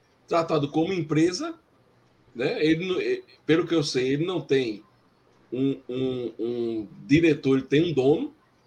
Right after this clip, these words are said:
que é aquele, o cidadão, é como se fosse, é como se fosse o Petralha, né, do Atlético Paranaense, é o, o, o cidadão lá do Atlético Goianiense. E tá aí, vai pra Libertadores.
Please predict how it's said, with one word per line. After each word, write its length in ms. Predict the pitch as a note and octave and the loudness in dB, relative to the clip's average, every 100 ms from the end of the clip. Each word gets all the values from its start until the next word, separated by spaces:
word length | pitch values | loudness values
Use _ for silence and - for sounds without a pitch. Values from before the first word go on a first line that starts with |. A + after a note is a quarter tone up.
| _ _ E3 G3 | _ _ -20 -16
que 100 | E3 | -10
é 60 | F#3+ | -10
aquele, 360 | - F3 G3 D#3+ | -6 -2 0 0
o 340 | D3 D3 C#3+ - | -2 -2 -4 -10
cidadão, 360 | - D#3 D#3 | -2 2 2
é 40 | D3+ | 2
como 180 | F#3 | -4
se 100 | F#3 | -6
fosse, 340 | E3+ F#3+ C#4+ C#4 _ _ _ _ - | -6 -4 -6 -8 _ _ _ _ -10
é 60 | - | -6
como 180 | F3 F3 | -4 -2
se 80 | |
fosse 180 | G3 A3+ | -4 -4
o 40 | A3+ | -2
Petralha, 540 | B3+ - D3 D3 C#3+ | -2 2 2 4 4
né, 100 | C3+ B2+ | 0 -2
do 100 | C#3 | -2
Atlético 320 | D3 C#3 - | 0 -2 -2
Paranaense, 680 | C3 C3+ C#3 C3+ C#3+ D#3+ A3 | -4 -2 -2 0 0 0 2
é 80 | |
o, 400 | A3+ G#3+ D3+ A#2+ - _ _ _ _ _ - | 2 0 -6 -6 -10 _ _ _ _ _ -12
o, 420 | B2 A#2+ A#2 G#2+ | -10 -6 -4 -4
o 60 | |
cidadão 420 | A2 D#3 D3 C#3 C#3+ | -4 4 4 6 6
lá 140 | D3+ | 6
do 60 | D#3+ | 4
Atlético 280 | F3 E3 | 2 -4
Goianiense. 640 | E3+ F3 D#3 G#2+ - - - _ F4 | -4 0 -2 -2 -6 -16 -20 _ -2
E 420 | F4 F#4 A#4 A#4+ - | -2 0 -4 -6 -4
tá 80 | G#4+ | 0
aí, 400 | F#4 D4 - _ | 2 2 -2 _
vai 120 | E3+ A#3+ | 0 2
pra 140 | B3 | 2
Libertadores. 880 | A#3+ A#3 B3+ F#3+ F#3+ G#3+ G#3+ - | 2 2 0 -2 0 0 -4 -16